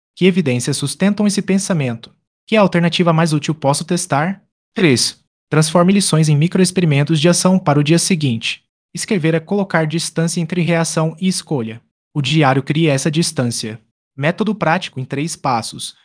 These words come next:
Como começar seu journaling para clareza mental? Hoje a prática precisa ser simples para você começar sem atritos e consistente para gerar resultados.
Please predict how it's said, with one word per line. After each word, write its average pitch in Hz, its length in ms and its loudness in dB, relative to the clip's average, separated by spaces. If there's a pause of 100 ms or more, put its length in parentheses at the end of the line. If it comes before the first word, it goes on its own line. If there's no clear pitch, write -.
(140)
Como 196 220 -2
começar 196 500 -4
seu 139 180 -6
journaling 165 500 -2
para 175 280 -6
clareza 185 380 -2
mental? 175 400 0
Hoje 165 180 -2
a 180 40 0
prática 175 500 -4
precisa 180 380 -4
ser 165 220 -4
simples 160 440 -6
para 185 220 -4
você 160 260 -6
começar 185 500 -4
sem 185 240 -4
atritos 170 560 -6
e 156 100 -10
consistente 180 760 -6
para 185 220 -2
gerar 180 220 0
resultados. 151 920 -4